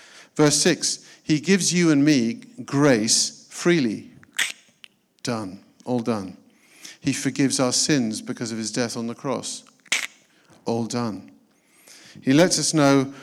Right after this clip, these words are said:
what he wants, his purposes for all of creation, so that we, we're not walking through this world blind. Done. Verse nine and ten. Verse eleven and twelve, that Jews and Gentiles who've be-, been hostile to each other are both included in one new humanity.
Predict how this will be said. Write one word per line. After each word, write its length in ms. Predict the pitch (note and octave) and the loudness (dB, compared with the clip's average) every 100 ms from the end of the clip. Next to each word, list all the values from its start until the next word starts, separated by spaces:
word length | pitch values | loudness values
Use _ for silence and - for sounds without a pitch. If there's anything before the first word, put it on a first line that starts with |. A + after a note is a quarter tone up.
| - - | -20 -8
what 220 | B2+ D#3 | 2 4
he 100 | D#3+ | 6
wants, 400 | D3+ E3+ A2 - | 6 6 4 2
his 160 | - C3 | 0 0
purposes 720 | - F#3+ F#3 F#3 - A2 A2 | 0 4 6 4 0 0 -2
for 100 | - | -2
all 240 | A2+ C#3+ C3+ | 0 2 2
of 120 | C3+ | 0
creation, 520 | C3+ C#3+ D3+ - F2+ | 0 0 0 -4 -6
so 200 | - B2 | -6 -4
that 120 | A#2+ | -4
we, 180 | B2 B2 B2 - - | -2 -4 -6 -20 -10
we're 120 | B2 B2 | -4 0
not 240 | C3 - - _ - - - | 0 -4 -12 _ -20 -20 -10
walking 400 | C#3 C3+ - A#2 | -6 -4 -4 -6
through 220 | - B2+ | -2 -2
this 200 | A2+ A#2 | -2 -4
world 260 | B2 A#2 A#2+ | -4 -4 -4
blind. 500 | C3 B2+ F#2+ F#2+ - - _ _ _ _ - - - _ _ - | -4 -4 -8 -12 -18 -20 _ _ _ _ -10 -10 -12 _ _ -8
Done. 340 | B2+ A#2+ G2+ | -4 -4 -4
Verse 260 | A#2+ A2+ - | -6 -6 -4
nine 260 | A#2 A2+ A2+ | -4 -4 -6
and 120 | A2 | -8
ten. 320 | B2 G2+ G2 - - - - - | -8 -8 -12 -20 -20 -20 -20 -4
Verse 260 | D3+ D3+ D3 | 4 4 4
eleven 240 | D#3+ D3+ | 4 4
and 100 | D3+ | 2
twelve, 460 | C#3 E3+ C3 A2 - - | 2 4 4 0 -8 -8
that 160 | C#3 C#3+ | -4 -2
Jews 300 | D3+ F#3+ E3 | 2 2 2
and 100 | D#3 | 2
Gentiles 480 | E3+ E3 E3+ D#3+ - | 2 2 2 2 2
who've 160 | C3+ D3 | -2 -4
be-, 80 | - - _ C3+ | -10 -12 _ -4
been 220 | C#3 D#3 C#3+ | 4 4 4
hostile 540 | F#3 F#3 - E3 D#3+ | 2 2 2 2 2
to 120 | F3 | 2
each 180 | D#3+ E3 | 0 2
other 280 | D#3 D#3+ - | 0 0 -2
are 100 | B2 | -6
both 360 | A2+ C#3+ C#3+ C#3+ | -2 0 0 -2
included 500 | C3 D3 C3+ A#2+ A2 | 0 0 2 0 0
in 140 | A#2+ | 0
one 180 | A#2+ B2 | 0 0
new 160 | B2 | 0
humanity. 680 | A#2+ A#2+ A#2+ B2 A#2 - F#2+ | -2 -4 -2 -2 -4 -8 -12